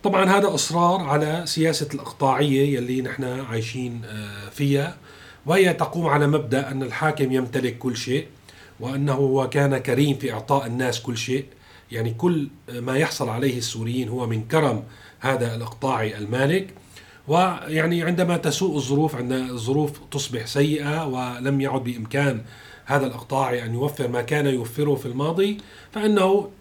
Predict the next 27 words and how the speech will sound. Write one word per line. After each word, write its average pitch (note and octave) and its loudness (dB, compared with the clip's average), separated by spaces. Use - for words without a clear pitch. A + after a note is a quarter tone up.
في - -8
الوقت E3+ 2
الحاضر D3+ 0
اليوم D#3 2
لسه D3+ -2
في C#3 -4
كتير G3+ 0
من G3 0
المكارم E3 2
اللي D#3 0
عم B2+ -2
يوزعها C#3+ 2
على C3+ -4
الناس، C3 -2
ال-، A2 -10
يعني، B2+ -8
التعليم B2 -4
والصحة. F3+ -4
حكينا E3 0
بهذا C#3 0
الموضوع B2+ -2
امبارح، E3+ 0
ويعني، C3+ -2
بدون C#3+ 4
مناسبة C#3 4
دائمًا C#3+ 0
هناك C#3+ 0